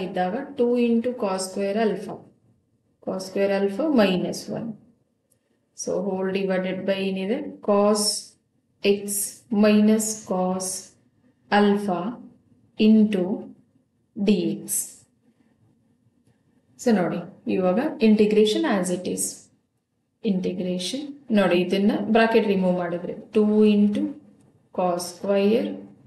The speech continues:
x minus one. So ಈ ಮೈನಸ್ ಮಲ್ಟಿಪ್ಲೈ ಮಾಡಿದ್ರೆ minus two into cos square alpha minus into minus plus one divided by cos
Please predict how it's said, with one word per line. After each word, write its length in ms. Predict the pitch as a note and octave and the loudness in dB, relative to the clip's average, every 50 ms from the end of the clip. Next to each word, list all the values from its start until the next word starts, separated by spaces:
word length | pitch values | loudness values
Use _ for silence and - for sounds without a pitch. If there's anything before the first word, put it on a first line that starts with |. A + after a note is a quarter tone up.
| _ _ _ - F#3+ F3+ F3+ | _ _ _ -8 -8 -8 -8
x 100 | F#3 F#3 - - - - - - - _ - G#3+ G#3+ | -10 -10 -8 -8 -8 -8 -10 -14 -12 _ 2 4 6
minus 400 | A3 A3 G#3+ G#3 G3+ G3 G3+ G3+ - - F#3 | 6 6 6 4 2 0 -2 -4 -4 -4 -4
one. 100 | F#3 G#3 C#4 - - - - - - - - _ _ _ _ _ - | -2 -2 -4 -4 -8 -14 -16 -20 -20 -20 -20 _ _ _ _ _ 0
So 40 | G#3 G#3 | 2 4
ಈ 40 | G3+ G#3 | 4 6
ಮೈನಸ್ 300 | G#3 G#3+ G#3+ G#3+ A3 G#3+ - G#3 | 6 6 6 4 4 2 0 0
ಮಲ್ಟಿಪ್ಲೈ 420 | G3+ G3+ G3 G3+ G3+ G3+ G#3 G#3 G#3 G#3 | 0 2 0 0 0 2 0 2 2 2
ಮಾಡಿದ್ರೆ 300 | G#3 G#3 G#3+ A#3 C#4+ D#4+ D4 A3 G3+ | 2 2 0 0 -2 -2 0 0 0
minus 380 | F#3+ F#3+ G3 G3 G3+ G#3 G#3 G3+ G3+ - - | 0 -2 -2 0 0 0 0 -2 -4 -2 0
two 200 | A3 G#3+ G#3+ A3 A3 A3 G#3 G3 | 2 2 4 4 4 2 2 0
into 280 | F#3 F3 F3+ G3+ - G#3 C4 - - - | 0 -2 -4 -4 -4 -4 -4 -6 -6 -4
cos 260 | G#3+ G3+ G3 G3 G3 - - - | -4 -2 -2 -2 -4 -6 -6 -8
square 520 | - - - G3+ G3+ G3 G3+ G#3 A3 B3+ G#3 G3+ - - - - - _ _ _ _ _ _ _ _ G3 G3 | -10 -6 -2 0 2 4 4 4 4 2 0 -4 -8 -12 -16 -20 -20 _ _ _ _ _ _ _ _ 0 0
alpha 400 | F#3 F3+ F3 - - - F#3 F#3 A3 C#4 - - - - - _ _ _ _ _ _ _ _ - G#3+ | 2 0 -2 -2 -4 -4 -4 -4 -4 -4 -6 -10 -16 -20 -20 _ _ _ _ _ _ _ _ 2 4
minus 300 | G#3+ A3 A3 A3+ A#3 A3+ A#3+ A#3 | 4 6 6 6 4 4 4 4
into 160 | A3+ A3+ A#3 A3+ A3+ | 4 6 4 4 6
minus 320 | A3+ A3+ A3+ B3+ D#4 D4 - - - - | 6 4 4 2 0 -2 -6 -10 -10 -8
plus 320 | G#3+ G3 F#3+ F#3 F#3 F#3 - - - G3 - F#3+ F#3+ | -6 -4 -4 -4 -4 -4 -6 -10 -12 -8 -6 -4 -4
one 140 | F#3+ F#3+ G#3 C#4 - - - - - _ _ _ _ _ _ _ _ G#3+ G3 A3 | -2 -2 -4 -4 -6 -10 -16 -20 -20 _ _ _ _ _ _ _ _ 2 4 6
divided 440 | G#3+ G3+ G3+ F#3 E3+ F3 E3+ E3+ - F#3 F#3+ | 6 8 6 6 4 2 2 0 0 -2 -2
by 100 | G#3+ C4+ D4+ D4 - - - - - - _ _ _ _ _ _ _ _ _ _ _ - | -2 -2 -4 -8 -12 -16 -20 -20 -20 -20 _ _ _ _ _ _ _ _ _ _ _ 2
cos 440 | G#3+ G3+ G3+ G3+ G3+ G#3 A3+ A3+ | 2 4 4 4 4 4 2 0